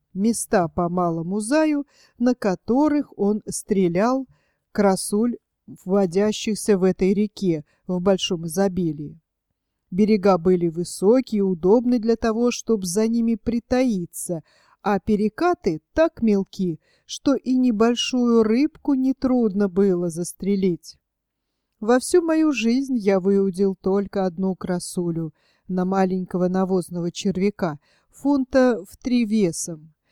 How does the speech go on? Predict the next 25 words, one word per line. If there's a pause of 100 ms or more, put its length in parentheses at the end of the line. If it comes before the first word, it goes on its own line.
(180)
но
и
та
чрезвычайно
бойко
ходила
на
удочке. (380)
Можно
предположить,
что
очень
трудно
возиться
с
большой
красулей. (560)
Вкус
её
превосходен. (400)
Она
имеет
довольно
большой
язык,